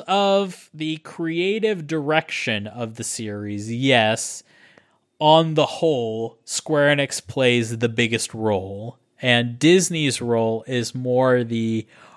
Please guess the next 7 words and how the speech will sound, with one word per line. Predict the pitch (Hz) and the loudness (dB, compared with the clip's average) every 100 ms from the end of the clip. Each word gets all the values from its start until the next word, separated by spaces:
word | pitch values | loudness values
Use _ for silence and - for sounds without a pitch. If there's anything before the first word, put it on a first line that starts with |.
| - | 0
arbiter | 139 135 123 123 - 120 110 110 | 6 6 6 2 0 0 0 0
and | - 113 110 113 113 - | 0 0 2 0 -4 -4
in | 147 131 123 | 0 0 0
allowing | - 127 127 131 135 135 127 117 113 | 0 0 4 4 6 4 4 0 -2
things | - 120 113 - | -4 -4 -4 -4
to | 120 | -4
happen, | - 117 117 117 120 117 117 117 | -4 -4 -4 -4 -4 -2 -4 -6